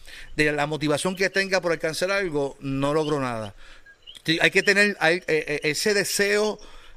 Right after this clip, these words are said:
eh, ese deseo máximo por alcanzar nuestras metas, nuestros sueños, lo-, lo-, nu-, nuestros anhelos. Por ejemplo, un pastor, ¿verdad? ¿Cómo yo, cómo yo descubro, pastor? Yo le pregunto, ¿verdad?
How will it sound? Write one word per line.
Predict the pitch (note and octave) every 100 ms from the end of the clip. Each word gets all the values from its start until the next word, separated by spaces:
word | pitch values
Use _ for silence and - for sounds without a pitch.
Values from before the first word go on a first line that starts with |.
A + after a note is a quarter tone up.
| -
eh, | D3+ D3 C#3+ C3+ C3 B2+ B2 A#2+ A#2 A2+ A#2 - - -
ese | D3 D3 G3+
deseo | G3 - G#3 F#3+
máximo | G3+ G3+ E3 C3+ B2+
por | C3+ B2+
alcanzar | B2 - B2+ A2+ D#3 F3+ - - - - -
nuestras | C3+ B2 C3 A2+
metas, | C3 E3+ - B2+
nuestros | A2+ A2
sueños, | - C#3+ F3 D#3 B2+ A#2+
lo-, | A#2+
lo-, | - A#2+
nu-, | A2+ A2+ A2+
nuestros | B2+ - C3
anhelos. | A#2+ B2 D#3 B2+ -
Por | C3
ejemplo, | D#3+ C#3+ C3
un | D#3
pastor, | - D#3+ - G#2 - - - - - -
¿verdad? | A#2 C3 D3+ -
¿Cómo | E3 E3+ F#3
yo, | F#3+ F3+ C#3+
cómo | E3 E3+ F3+
yo | F#3+
descubro, | F#3 - F3 E3+
pastor? | D3+ C3+ E3+ B2+
Yo | B2
le | D#3
pregunto, | E3 D#3+ D#3+ C3 A#2
¿verdad? | B2 D3 C#3